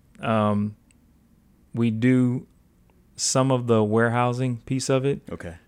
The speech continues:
Speaker 1: And then when they realize, oh, we can add additional value because we have the capability to break those pallets down into cases, into eaches, and then manipulate it somehow. So for the food and beverage,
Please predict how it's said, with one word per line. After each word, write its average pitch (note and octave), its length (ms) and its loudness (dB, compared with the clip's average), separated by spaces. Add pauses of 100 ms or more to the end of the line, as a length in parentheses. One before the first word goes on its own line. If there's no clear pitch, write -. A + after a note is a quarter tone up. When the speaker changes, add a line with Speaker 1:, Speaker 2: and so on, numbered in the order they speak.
(120)
Speaker 1:
And A2 240 2
then A#2 140 4
when A#2 120 4
they A2 120 4
realize, A2+ 680 4
oh, D3+ 160 0
we C3 140 -2
can A#2 180 -4
add G#2+ 340 0 (280)
additional A2+ 400 -4
value A2 420 0
because G2+ 300 -6
we G#2+ 80 -4
have A#2 160 -2
the G#2 60 -6
capability G#2 720 -4
to G2 120 -8
break G#2 360 -2 (140)
those G#2 520 -6 (400)
pallets A#2+ 520 -4
down G2+ 540 -4 (480)
into G2+ 440 -4
cases, G#2+ 600 -4
into G2+ 240 -4
eaches, G#2 640 -6 (340)
and G2+ 180 -4
then G2+ 300 -2
manipulate G#2 540 -2
it G2 80 -10
somehow. F#2 460 -10 (500)
So G#2 380 0
for G#2 180 -4
the G2+ 80 0
food G#2 240 -4
and G2 100 -4
beverage, C3+ 540 0